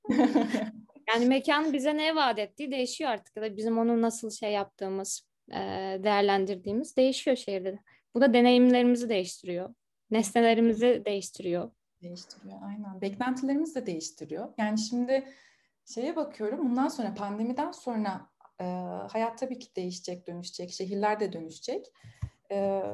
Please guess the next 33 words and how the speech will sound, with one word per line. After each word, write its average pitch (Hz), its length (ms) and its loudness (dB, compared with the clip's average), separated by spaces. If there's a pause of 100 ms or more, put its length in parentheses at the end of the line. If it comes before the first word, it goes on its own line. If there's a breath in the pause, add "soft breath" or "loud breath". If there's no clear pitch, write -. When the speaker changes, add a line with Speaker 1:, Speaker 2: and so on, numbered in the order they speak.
(140)
Speaker 1:
nasıl 247 320 -6
dönüşebilir, 196 1080 -4
nasıl 220 300 -4
olabilir 185 580 -4
diye. 339 120 -4
Yani, 269 340 0 (200)
e, 190 340 -4 (140)
günümüzden, 233 920 0
yani 160 200 -4
geçmişten 247 600 -2
bugüne 240 280 0
baktığımızda 208 540 -6
da 330 140 -2
bir 269 100 -2
sürü 262 220 -10
salgın 269 400 4
atlatmış 196 680 0
dünya. 165 380 -10 (520 soft breath)
E, 180 60 -4
Speaker 2:
Evet. 214 480 -2 (280)
Speaker 1:
birçok 240 400 -2
şehirler 220 640 0
ona 208 200 -4
göre 202 280 0
dönüşmüş, 196 600 -6
değişmiş. 196 500 -4
Şimdi 208 160 -4
onun 254 440 -2
mesela 160 320 -6
on 247 220 2
dokuzuncu 247 440 -4
yüzyıl-, 185 400 -4
yüzyılda 170 600 -2